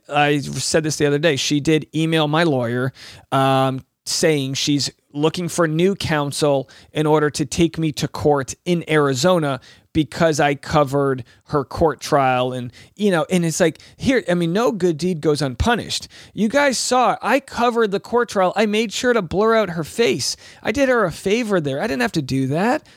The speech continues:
Old, old Santa Dave over here just giving out gifts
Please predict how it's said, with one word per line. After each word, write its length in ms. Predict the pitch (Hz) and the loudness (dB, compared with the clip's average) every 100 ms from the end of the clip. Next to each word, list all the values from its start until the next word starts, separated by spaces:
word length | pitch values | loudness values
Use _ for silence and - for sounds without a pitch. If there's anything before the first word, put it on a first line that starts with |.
| _ | _
Old, 480 | - 233 240 240 220 | 0 2 4 2 2
old 320 | 196 220 226 214 | 2 2 2 2
Santa 400 | - 240 226 208 | 0 0 -2 0
Dave 380 | 196 220 233 | 2 2 4
over 220 | 202 165 151 | 2 2 2
here 180 | 156 | 2
just 240 | 151 160 - | 2 -2 0
giving 240 | 208 220 | 0 2
out 220 | 208 175 | 2 2
gifts 440 | 143 220 190 - | 0 0 0 -4